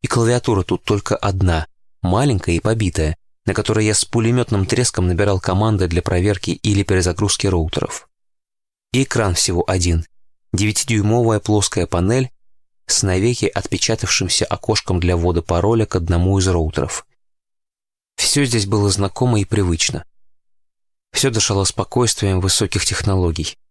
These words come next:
В этой комнате я невидим для веб-камер. Тут я могу запрограммировать роутеры, чтобы они не генерировали огромные необъятные журналы, целые библиотеки с информацией о каждом пакете,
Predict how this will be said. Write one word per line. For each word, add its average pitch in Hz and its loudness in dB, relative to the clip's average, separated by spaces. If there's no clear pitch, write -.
В 95 -2
этой 107 0
комнате 117 0
я 98 2
невидим 101 2
для 82 0
веб-камер. 82 -2
Тут 135 0
я 120 2
могу 113 0
запрограммировать 101 0
роутеры, 123 2
чтобы 95 0
они 95 2
не 95 2
генерировали 92 2
огромные 104 2
необъятные 87 2
журналы, 95 0
целые 107 0
библиотеки 104 0
с - 0
информацией 95 0
о 95 -2
каждом 90 -2
пакете, 90 -2